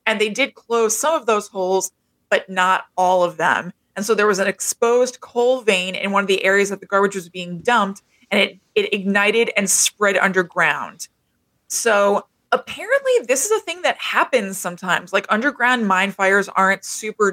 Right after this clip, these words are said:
duper uncommon, but they're usually taken care of within a few days. And a combo of mistakes led this fire to spread and spread and spread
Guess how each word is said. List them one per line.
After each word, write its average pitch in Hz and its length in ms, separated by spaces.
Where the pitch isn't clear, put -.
duper 190 420
uncommon, 180 800
but 208 120
they're 208 120
usually 226 360
taken 214 400
care 202 280
of 185 100
within 190 220
a 185 60
few 165 200
days. 165 540
And 202 120
a 196 60
combo 226 560
of 196 140
mistakes 190 520
led 180 320
this 190 200
fire 185 240
to 185 100
spread 196 520
and 202 200
spread 190 320
and 185 200
spread 165 540